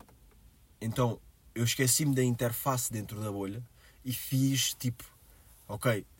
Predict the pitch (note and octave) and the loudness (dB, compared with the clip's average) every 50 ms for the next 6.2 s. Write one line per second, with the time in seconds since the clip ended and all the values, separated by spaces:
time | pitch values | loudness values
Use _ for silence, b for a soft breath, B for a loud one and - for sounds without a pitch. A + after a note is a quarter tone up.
0 | - - - B2+ B2 B2+ B2 A#2 G2 - - A2+ A#2 A2+ A#2 A#2+ B2 A#2+ B2+ C3+ | -12 -4 0 4 6 6 6 6 4 0 -2 -2 -2 0 2 4 4 6 6 6
1 | C3+ C#3 B2+ B2+ B2+ B2+ A#2+ - C#3+ C3+ C3+ C#3 - - D#3 D3+ C3+ - A2+ A#2 | 6 6 6 6 4 4 2 4 6 6 6 4 2 -2 -4 -6 -6 -4 -2 2
2 | B2+ B2+ B2 A#2+ A#2+ A#2+ - - - - - C3 B2+ C#3 C#3 C#3 C3 B2 - - | 4 4 6 6 4 2 2 2 2 2 2 2 4 4 4 4 4 2 2 4
3 | C3 B2 B2 C3 C3 C#3 C#3+ C3 b b b b b b b b b b - - | 4 6 6 6 4 0 -4 -6 b b b b b b b b b b -8 -2
4 | - C3+ B2+ A#2+ A#2 B2 A#2+ - - B2 B2 A#2+ A#2 A2+ A#2 A#2 A#2 A#2 A2+ A2+ | 2 4 4 4 4 4 2 2 2 2 2 4 2 2 2 2 2 2 0 0
5 | A2 - - - - - - G2+ G#2 B2 B2 B2 A#2+ A2 A2 A#2+ A#2+ A#2+ B2 B2 | -4 -6 -8 -10 -12 -12 -8 2 6 8 8 8 8 6 6 6 6 6 4 4
6 | B2 B2 - | 2 0 -4